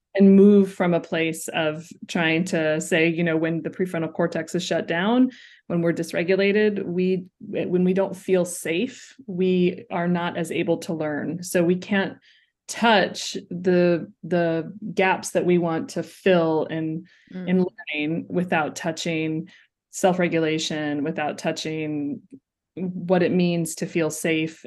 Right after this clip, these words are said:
Speaker 1: And as soon as we're having those conversations, we also have to make young people aware of what that means, right? How
Speaker 2: Yeah.
Speaker 1: do you know when you're regulated or dysregulated? How do teachers know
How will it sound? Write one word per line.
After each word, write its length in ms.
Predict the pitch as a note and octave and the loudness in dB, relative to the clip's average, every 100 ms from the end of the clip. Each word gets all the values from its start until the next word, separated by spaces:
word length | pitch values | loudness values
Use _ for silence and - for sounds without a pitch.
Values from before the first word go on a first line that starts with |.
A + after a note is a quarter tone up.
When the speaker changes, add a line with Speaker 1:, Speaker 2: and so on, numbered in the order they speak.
| - | -6
Speaker 1:
And 380 | F3 F3 D#3+ - - | -4 -2 -4 -6 -8
as 140 | F3+ | 0
soon 120 | A3+ | 4
as 120 | G3 | 4
we're 60 | F#3+ | 4
having 220 | G3+ E3+ | 2 0
those 160 | E3 D#3 | -2 -4
conversations, 640 | - D#3 D#3 C#3+ C3 D#3+ F3 | -6 -10 -6 -6 -6 -6 -2
we 100 | E3 | 0
also 260 | E3+ F3 | 0 0
have 220 | E3+ E3 - | -4 -6 -8
to 80 | |
make 340 | E3+ E3+ E3 - - _ _ _ _ | -6 -4 -6 -10 -20 _ _ _ _
young 320 | F#3+ F#3 G#3+ A#3 | 0 6 8 8
people 280 | A3 F#3+ E3+ | 6 4 4
aware 240 | E3+ E3 | 4 4
of 140 | D#3+ | 2
what 240 | E3 F3 F3 | 0 0 0
that 160 | D#3 | -4
means, 360 | E3+ G3 - - | -2 -2 -4 -6
right? 220 | D3 D#3+ | -6 -6
How 240 | - E3+ F3 | -2 0 2
Speaker 2:
Yeah. 200 | E3+ E3+ | 0 -4
Speaker 1:
do 160 | A3 A#3 | -6 -4
you 80 | F3 | -2
know 140 | D#3 | -2
when 120 | D3+ | -2
you're 100 | D3+ | -4
regulated 440 | C#3+ C#3+ D3+ C#3+ D3+ | -4 -4 -4 -4 -6
or 60 | |
dysregulated? 460 | D3 - D#3 D#3 D#3 | -8 -10 -8 -6 -2
How 100 | F#3+ | 2
do 100 | F#3+ | 2
teachers 540 | F#3+ A3 G#3 F3 F3 | 2 -2 2 0 0
know 400 | E3 D#3 D3 E3+ | -2 0 0 -4